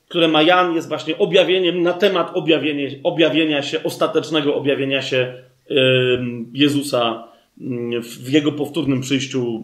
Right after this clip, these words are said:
ym, na ziemię. Teraz, kochani, <clears throat> ym, tę dynamikę o przechodzeniu z łaski do łaski, tak?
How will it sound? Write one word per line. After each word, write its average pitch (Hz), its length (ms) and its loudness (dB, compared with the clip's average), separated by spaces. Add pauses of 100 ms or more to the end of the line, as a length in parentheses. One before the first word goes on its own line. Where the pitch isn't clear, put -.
(160)
ym, 113 180 -6 (800)
na 156 120 2
ziemię. 110 360 -2 (1400)
Teraz, 220 180 2
kochani, 254 380 4 (360)
<clears throat> 202 400 4
ym, 170 540 4 (840)
tę 277 220 2
dynamikę 214 960 -2 (440)
o 185 140 2
przechodzeniu 220 680 0
z 156 80 -4
łaski 208 460 0
do 185 100 8
łaski, 185 680 0 (280)
tak? 190 440 2